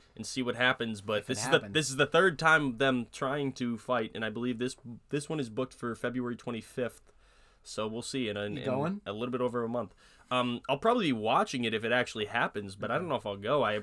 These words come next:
Speaker 1: I imagine there's probably gonna be some other good fights on the card. The last time Jake Paul fought,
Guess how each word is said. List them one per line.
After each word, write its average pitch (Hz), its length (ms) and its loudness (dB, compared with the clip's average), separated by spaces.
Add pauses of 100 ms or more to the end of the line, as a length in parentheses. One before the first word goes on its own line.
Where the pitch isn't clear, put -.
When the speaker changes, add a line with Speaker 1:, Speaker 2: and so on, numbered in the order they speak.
(100)
Speaker 1:
I 120 100 2
imagine 170 460 0
there's 139 140 0
probably 143 260 -2
gonna 127 120 -6
be 131 80 -2
some 123 180 -6
other 117 420 -2
good 123 160 -4
fights 120 280 -4
on 110 80 -6
the 98 60 -10
card. 117 300 -2
The 104 60 -6
last 113 320 -2
time 110 260 -4
Jake 110 280 -10
Paul 107 220 -4
fought, 101 400 -6